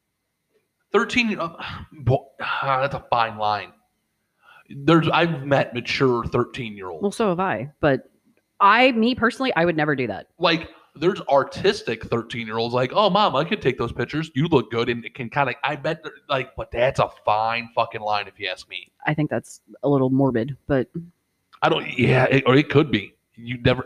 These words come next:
Speaker 1: I don't, I mean, it depends on the, it really depends on the maturity level of your kid. I,
Speaker 2: But
Speaker 1: but
Speaker 2: you're, then again, you're putting your kid in that position to
Speaker 1: Yeah.
Speaker 2: see you, like,
Speaker 1: In
Speaker 2: "Oh, I'm gonna
Speaker 1: those
Speaker 2: bend over and here's a picture of my twat."
Speaker 1: Here's where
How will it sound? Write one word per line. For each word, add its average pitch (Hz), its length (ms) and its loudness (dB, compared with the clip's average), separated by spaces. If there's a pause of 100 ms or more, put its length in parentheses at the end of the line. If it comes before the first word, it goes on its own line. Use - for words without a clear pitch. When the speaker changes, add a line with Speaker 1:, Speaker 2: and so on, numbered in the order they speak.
(160)
Speaker 1:
I 135 100 0
don't, 127 400 2
I 104 80 -10
mean, 180 260 -4
it 135 120 -10
depends 165 340 2
on 165 180 4
the, 135 300 -4
it 123 180 -8
really 143 160 4
depends 143 300 2
on 143 80 2
the 127 60 -2
maturity 127 420 2
level 131 260 2
of 113 60 -4
your 110 100 -6
kid. 131 400 -2
I, 120 120 0
Speaker 2:
But - 80 -10
Speaker 1:
but 240 160 4
Speaker 2:
you're, 247 200 2
then 240 260 0
again, 247 200 2
you're 233 100 2
putting 254 280 2
your 185 80 2
kid 226 180 -2
in 202 60 2
that 170 120 2
position 190 380 -2
to 165 80 2
Speaker 1:
Yeah. 160 320 4
Speaker 2:
see 233 100 4
you, 175 480 6
like, 160 200 2
Speaker 1:
In - 80 4
Speaker 2:
"Oh, 262 100 8
I'm 269 120 6
gonna 156 200 8
Speaker 1:
those 156 140 -4 (100)
Speaker 2:
bend 202 260 4
over 196 460 4
and 165 420 0
here's 208 220 -2
a 185 60 -8
picture 202 260 -2
of 180 80 0
my 156 180 -2
twat." 202 280 4 (120)
Speaker 1:
Here's 214 380 -4
where 156 240 -2